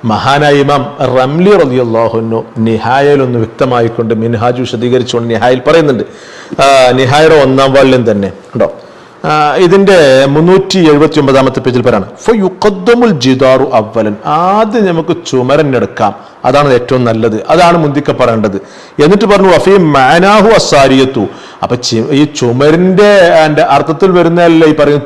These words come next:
തൂണും, അപ്പൊ തൂണും പറ്റും. എന്നിട്ട് പറഞ്ഞു, "വനഹുഹ", തൂണ് പോലോത്തതും പറ്റും.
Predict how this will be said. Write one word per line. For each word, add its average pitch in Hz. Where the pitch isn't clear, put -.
തൂണും, 143
അപ്പൊ 127
തൂണും 131
പറ്റും. 131
എന്നിട്ട് 214
പറഞ്ഞു, 135
"വനഹുഹ", 127
തൂണ് 147
പോലോത്തതും 156
പറ്റും. -